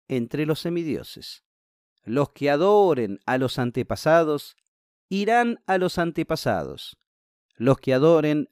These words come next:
a los fantasmas y los espíritus nacerán entre esos héroes. Y los que me adoren a mí vivirán conmigo.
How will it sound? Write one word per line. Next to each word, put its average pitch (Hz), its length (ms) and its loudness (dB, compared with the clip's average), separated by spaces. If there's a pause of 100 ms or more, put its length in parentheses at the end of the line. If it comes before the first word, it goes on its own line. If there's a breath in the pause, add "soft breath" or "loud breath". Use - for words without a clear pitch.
(120)
a 139 80 2
los 139 160 0
fantasmas 139 800 0
y 143 60 -6
los 143 180 -2
espíritus 175 800 -6 (500)
nacerán 202 760 0
entre 175 420 -4
esos 175 320 -4
héroes. 104 640 -2 (480)
Y 202 120 2
los 202 180 6
que 190 200 2
me 180 540 0
adoren 196 720 4
a 156 120 -2
mí 180 280 -2 (1040)
vivirán 139 560 2
conmigo. 117 600 -6